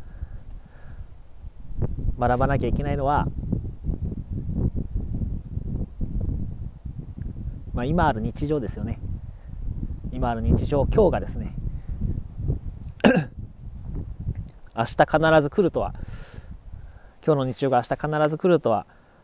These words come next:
まあ、限らないということを、もうすごくね、学ばさせてもらいました。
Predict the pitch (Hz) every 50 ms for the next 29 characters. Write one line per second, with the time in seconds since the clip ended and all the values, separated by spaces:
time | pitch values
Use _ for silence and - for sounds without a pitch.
0 | _ - - 123 - - 123 127 139 151 139 131 123 104 - 104 - 107 - 107
1 | 95 - - - - - - - - - - - - - - - - - - -
2 | - - - - - - - - - 104 - - 143 151 143 - 98 90 85 -
3 | - - - - - - - _ - - - _ _ - - 117 110 110 110 101
4 | - 117 110 - 113 107 101 104 104 101 98 - - - -